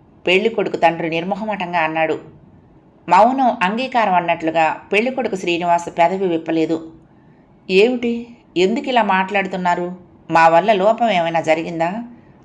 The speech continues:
చెబితే సరిదిద్దుకుంటాం. కట్నం ఏమిటి? నిశ్చితార్థంలో ఈ మాటలు రాలేదు కదా. లాంఛనాలు జరిపితే చాలన్నారు. లాంఛనాలు కాక ఒక లక్ష రూపాయలు మీకు ముందే ముట్ట చెప్పాను.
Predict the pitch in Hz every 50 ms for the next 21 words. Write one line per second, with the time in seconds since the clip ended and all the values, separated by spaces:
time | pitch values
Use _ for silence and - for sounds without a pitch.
0 | - - 185 202 226 226 269 285 277 247 220 214 220 214 240 214 202 - 190 180
1 | 170 - 170 165 165 160 - - - - - - _ - - - - 196 190 -
2 | - 269 277 269 262 254 240 254 247 247 240 - - - - - - 180 190 202
3 | 202 - 262 - 247 226 214 202 208 226 220 220 226 214 190 190 190 185 196 226
4 | 240 247 240 214 202 196 180 190 226 240 233 226 226 214 196 196 196 196 202 202
5 | - - - - - - - - - - - - 170 180 220 254 247 - 294 269
6 | 262 233 208 208 190 196 196 190 214 220 220 208 185 175 175 175 175 175 175 165
7 | 160 160 165 - - - - - - - - - - - 165 165 170 214 226 233
8 | 233 220 208 190 185 185 180 175 - 190 208 214 190 175 175 175 175 170 160 165
9 | - 180 180 175 175 220 233 233 226 214 196 190 180 175 180 190 214 247 233 208
10 | 190 170 - - 233 220 - 175 165 160 165 165 160